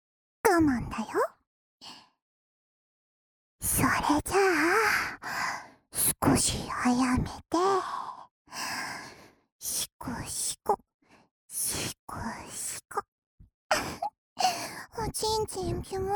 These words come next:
ちいい？もっと。シコシコ。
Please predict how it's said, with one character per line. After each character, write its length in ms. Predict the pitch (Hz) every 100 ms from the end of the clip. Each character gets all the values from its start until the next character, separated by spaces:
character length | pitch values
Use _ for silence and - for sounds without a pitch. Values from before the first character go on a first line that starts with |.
| 427 415
ち 80 | 440 453 403
い 20 | 359 349 370 415 480 - - - - - - _ _ _ -
い？ 20 |
も 400 | 294 254 277 359
っ 20 |
と。 60 | 403 _ _ - 554 381 - - - - - - - _ -
シ 260 | - - -
コ 280 | - - 233
シ 300 | - - -
コ。 220 | - -